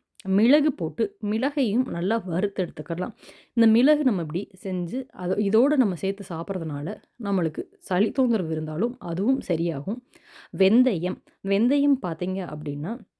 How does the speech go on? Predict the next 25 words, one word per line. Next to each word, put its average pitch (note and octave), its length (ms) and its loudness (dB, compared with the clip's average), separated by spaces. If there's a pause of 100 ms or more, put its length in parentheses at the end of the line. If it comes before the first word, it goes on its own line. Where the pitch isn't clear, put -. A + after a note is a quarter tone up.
(720)
நான் F3 180 0
வந்து F#3 200 2
இந்த A3 140 2
மாதிரி G3 240 0
ஒரு E3+ 120 0
சின்ன A#3+ 380 2
ஸ்பூன்ல F#3+ 380 -2
வந்து F3 240 0
ரெண்டு F#3 320 -2
டி-, - 80 -10
ஸ்பூன் B3+ 340 0
எடுத்துக்கிறேன். D#3 480 -4 (420)
வெந்தயம் C4 460 4
வந்து D#3 420 -2 (160)
உடம்புக்கு A3 560 2
வந்து E3 240 -4
குளிர்ச்சி, F#3 580 -6 (260)
கொள்ளு C4+ 400 6
வந்து G#3 360 -2 (140)
ஹீட்டுங்க. A#3+ 500 -2 (220)
இப்-, - 220 -14
அதனால G3 680 -2
அந்த F3+ 280 -2
கொள்ளுக்கு B3 520 2
வந்து G3 320 0